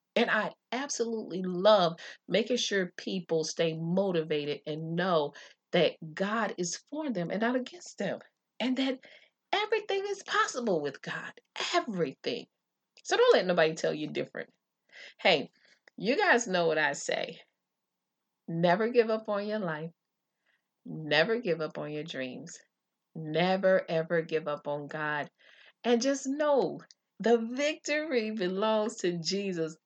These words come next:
This is why you are victorious. You better believe it, and you better know it for yourself to be true, because at the end of the day, your dash is your life.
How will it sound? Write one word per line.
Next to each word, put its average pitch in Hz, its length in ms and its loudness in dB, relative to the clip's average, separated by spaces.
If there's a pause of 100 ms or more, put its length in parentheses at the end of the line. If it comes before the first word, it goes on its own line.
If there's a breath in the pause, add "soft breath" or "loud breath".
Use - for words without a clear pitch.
This 240 400 6
is 180 220 0
why 196 260 2
you 190 380 -4
are 165 200 0
victorious. 165 1080 -2 (420 loud breath)
You 466 260 12
better 156 260 10
believe 170 560 0
it, 233 200 8
and 170 200 2
you 359 100 0
better 160 260 4
know 170 280 4
it - 160 2
for 185 120 2
yourself 180 520 2
to 175 100 -4
be 160 140 -4
true, 175 280 0
because 175 340 0
at 180 140 2
the 180 220 -4
end 285 180 2
of 277 140 -2
the 185 120 0
day, 165 560 2 (440 soft breath)
your 180 300 4 (140)
dash 240 480 0
is 185 240 0
your 165 200 4
life. - 800 2